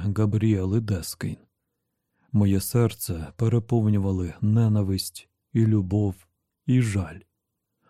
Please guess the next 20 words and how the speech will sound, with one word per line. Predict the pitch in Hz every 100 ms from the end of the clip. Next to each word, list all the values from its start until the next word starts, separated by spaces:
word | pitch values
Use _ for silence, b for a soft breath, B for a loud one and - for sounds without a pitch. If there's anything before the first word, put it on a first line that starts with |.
| b
Усе | 117 - 107
те, | 104 120 104 92
що | - 120
переслідувало | 127 117 113 - 117 104 101 95
мене | 92 95 101 101 90
з | 98
дня | 92 107 107 95
її | 90 113
смерті. | - 110 95 - - - - _ _ _ _ _ _ _ _ b b
Я | 110 107 98
хотів | 90 113 113 107
було | 95 101 98
спалити | - 101 110 107 -
його | 95 92 98
непрочитаним, | 98 101 104 - 131 110 90 85 - _ _ _ _
та | - 92
зрештою | 98 110 104 - 98 92 87 -
розірвав | 107 104 110 113 117 87
конверт. | - 104 101 87 87 - - _ _ _ _ _ _
Всередині | - - 104 117 101 98 90